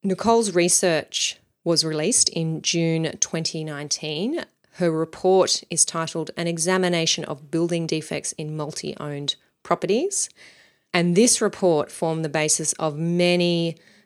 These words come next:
very important discussions about how to fix our building defects crisis. Chatting to Nicole in this episode, we talk about the most common building defects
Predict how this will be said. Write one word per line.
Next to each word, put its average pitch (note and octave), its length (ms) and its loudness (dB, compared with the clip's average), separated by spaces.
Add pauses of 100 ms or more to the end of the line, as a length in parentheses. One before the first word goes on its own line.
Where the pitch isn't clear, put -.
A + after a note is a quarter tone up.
very F#3 360 4
important D#3 600 -4
discussions - 960 -4 (560)
about D#3 340 -4
how E3 400 -4
to - 180 -6
fix - 640 -2 (500)
our D#3+ 140 0
building D#3 340 -2
defects D3 460 -4
crisis. - 680 -4 (920)
Chatting A#3 220 4
to A3 120 4
Nicole G#3 380 6
in G3+ 140 2
this G3+ 180 2
episode, A3 540 2
we G3+ 200 4
talk G3+ 320 0
about F3 340 0
the E3+ 60 -2
most D#3 320 -4
common A#3+ 460 2
building A#3 380 4
defects A3 580 2